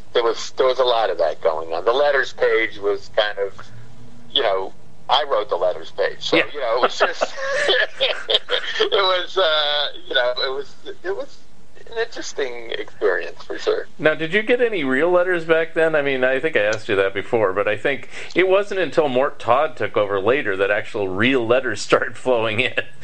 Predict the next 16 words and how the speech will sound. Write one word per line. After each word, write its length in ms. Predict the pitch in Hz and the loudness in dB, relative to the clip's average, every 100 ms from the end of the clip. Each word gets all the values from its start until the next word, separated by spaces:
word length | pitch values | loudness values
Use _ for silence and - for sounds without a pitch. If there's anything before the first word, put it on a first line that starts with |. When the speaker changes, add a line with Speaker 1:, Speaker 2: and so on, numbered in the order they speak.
| - - - - - - - - | -6 -6 -6 -8 -8 -10 -10 -2
Speaker 1:
Yeah, 380 | - 175 214 170 - | 0 2 2 0 0
I, 180 | 151 - - | -2 -2 0
I, 280 | 135 156 151 - - | -2 -2 -6 -4 0
I, 420 | 123 151 170 156 139 113 107 78 | 0 0 -2 0 2 2 2 0
uh, 40 | - | -4
when 160 | 117 123 | -2 0
I 200 | 156 233 | 0 0
was 240 | 214 160 - | -4 -4 0
there, 500 | 120 110 107 107 - - - | 2 2 2 0 -2 -6 0
most 320 | 131 151 - | 0 0 -2
of 60 | 151 | -4
the 60 | 120 | -2
letters 600 | 113 113 107 98 98 - | 0 2 2 -2 -4 -6
were 220 | 92 92 | -4 -4
written 280 | 95 104 - - - - - - - - - - | -2 -2 -4 -8 -8 -8 -8 -8 -8 -8 -8 -8
in 120 | 107 | -8